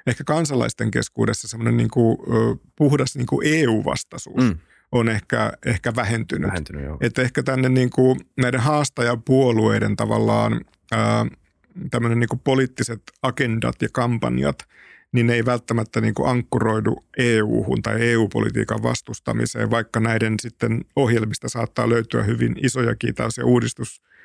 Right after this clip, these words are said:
Speaker 1: ajatuksia E U:hun liittyen, vaan ne on ehkä enemmän sitten tähän kansalliseen, ää, ää, kansalliseen politiikkaan niinku,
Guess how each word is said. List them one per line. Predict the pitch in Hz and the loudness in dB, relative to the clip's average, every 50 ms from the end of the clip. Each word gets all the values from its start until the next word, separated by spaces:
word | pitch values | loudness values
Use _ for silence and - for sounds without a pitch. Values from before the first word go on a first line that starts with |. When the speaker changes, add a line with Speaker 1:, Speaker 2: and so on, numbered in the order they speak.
| _ _ - | _ _ -2
Speaker 1:
ajatuksia | 131 120 110 104 - 123 - - 127 123 120 | 0 0 0 0 -4 -6 -4 -2 -2 0 0
E | 120 120 120 117 | 2 2 2 2
U:hun | 117 110 113 123 123 | 2 0 2 2 4
liittyen, | 127 135 123 - - - - - - 156 147 - - - - - _ - | 4 4 2 0 -2 -6 -6 -4 -4 -4 -4 -6 -10 -20 -20 -12 _ 0
vaan | 123 117 117 | 0 2 2
ne | 120 127 | 2 0
on | 127 | 0
ehkä | 123 117 - 139 131 | -2 -2 -2 -2 -2
enemmän | 131 131 123 117 113 110 | 0 0 0 -2 -2 -4
sitten | 123 120 - - 107 | -6 -8 -6 -6 -4
tähän | - 110 120 117 | -2 0 -2 0
kansalliseen, | - 127 123 120 117 120 117 113 110 - - 117 113 113 113 113 - - - | 0 -2 -2 -2 -2 -4 -4 -4 -4 -4 -4 -4 -2 -2 -2 -2 -4 -4 -4
ää, | 117 113 110 107 110 110 110 | -2 0 0 0 -2 -4 -2
ää, | 113 110 107 107 110 107 - - - - - - | -2 -2 -2 -2 -4 -6 -10 -16 -20 -20 -10 -4
kansalliseen | - 147 147 147 139 117 110 - 120 117 117 | -2 -2 0 0 0 0 -2 -2 -4 -4 -2
politiikkaan | - 127 120 120 110 - - 117 110 104 - _ - - 117 117 117 | 0 2 2 2 2 0 -2 -2 -2 -2 -4 _ -4 -2 -2 -2 -2
niinku, | 120 - 113 110 - 110 123 120 | -4 -4 -4 -4 -4 -4 -4 -4